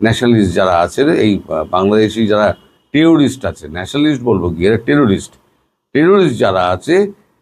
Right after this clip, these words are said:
তাদের নাম ধাম দিয়ে একটা আমাদের কলকাতা বিমানবন্দরে একটা পাঠিয়ে দেওয়া হয়েছে, একটা লম্বা, একটা লম্বা নেমন্তন্নপত্র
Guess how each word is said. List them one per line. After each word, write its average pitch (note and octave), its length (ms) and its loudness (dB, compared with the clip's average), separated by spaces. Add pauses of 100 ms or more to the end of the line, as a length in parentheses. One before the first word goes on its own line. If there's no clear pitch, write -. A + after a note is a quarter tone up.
(240)
তাদের G#2+ 260 0 (100)
নাম G2+ 240 2 (140)
ধাম G2 240 0 (140)
দিয়ে A#2+ 240 0 (240)
একটা D3 240 -4 (1200)
আমাদের G2 320 0 (100)
কলকাতা G#2 420 0
বিমানবন্দরে G#2 720 0 (600)
একটা G#2 260 -8
পাঠিয়ে F#2+ 400 -6
দেওয়া D#2 220 0
হয়েছে, D2+ 300 -8 (960)
একটা F#2+ 160 0
লম্বা, B2+ 480 2 (200)
একটা A#2+ 260 -4 (140)
লম্বা G#2 340 -2 (260)
নেমন্তন্নপত্র G2+ 760 -4